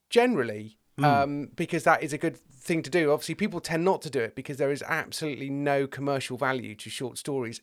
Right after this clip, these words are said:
Speaker 1: these days, as a rule, unless your name is J K Rowling and you decided to write a book of twelve short stories. Uh, you're not making any money out of those short stories,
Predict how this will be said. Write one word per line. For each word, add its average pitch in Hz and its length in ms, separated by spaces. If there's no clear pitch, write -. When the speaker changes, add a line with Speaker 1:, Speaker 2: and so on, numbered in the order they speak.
Speaker 1:
these 127 400
days, 113 440
as 147 220
a 135 80
rule, 120 420
unless 170 300
your 190 80
name 151 180
is 139 80
J 143 220
K 131 200
Rowling 123 460
and 127 80
you 127 60
decided 127 360
to 131 100
write 123 260
a 131 60
book 139 220
of - 80
twelve 123 280
short 123 260
stories. 117 580
Uh, 127 280
you're 147 180
not 147 160
making 143 260
any 131 160
money 127 280
out 110 120
of 110 60
those 117 180
short 113 260
stories, 110 540